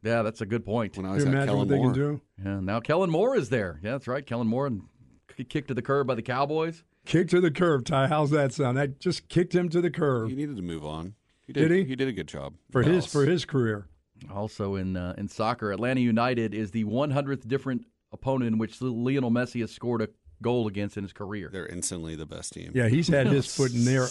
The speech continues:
Speaker 3: everybody's you
Speaker 2: They,
Speaker 3: know what, for a long
Speaker 2: they
Speaker 3: time.
Speaker 2: went from the worst team to the best team just because of him.
Speaker 1: He needed fifty-eight minutes to score three goals for that team.
Speaker 2: Did you watch those highlights, Bucky?
Speaker 3: I did.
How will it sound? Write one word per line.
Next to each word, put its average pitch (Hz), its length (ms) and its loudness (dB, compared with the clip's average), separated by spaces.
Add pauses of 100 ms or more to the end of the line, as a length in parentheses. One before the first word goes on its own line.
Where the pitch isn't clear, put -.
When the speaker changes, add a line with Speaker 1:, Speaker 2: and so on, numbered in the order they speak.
(140)
Speaker 3:
everybody's 127 520 2
you 127 80 4
Speaker 2:
They, 127 40 6
Speaker 3:
know 123 100 2
what, 123 220 2
for 120 140 -6
a 113 60 0
long 117 320 2
Speaker 2:
they 101 80 0
Speaker 3:
time. 98 100 2
Speaker 2:
went 104 200 0
from 104 140 -2
the 92 120 0
worst 92 340 -4
team 87 280 -4
to 80 100 -14
the 76 80 -8
best 71 280 -10
team 71 300 -16 (280)
just 101 160 -10
because 85 200 -12
of 82 80 -10
him. 71 220 -14 (120)
Speaker 1:
He 123 80 -2
needed 127 380 0
fifty-eight 139 500 -2
minutes 123 280 -2
to 101 60 -14
score 113 220 -4
three 113 240 -4
goals 107 300 0
for 98 100 -8
that 85 160 -6
team. 92 120 -10
Speaker 2:
Did 85 60 -6
you 110 60 -2
watch 107 200 0
those 101 200 -4
highlights, 104 340 -4
Bucky? 110 340 -10
Speaker 3:
I 127 100 2
did. 110 320 0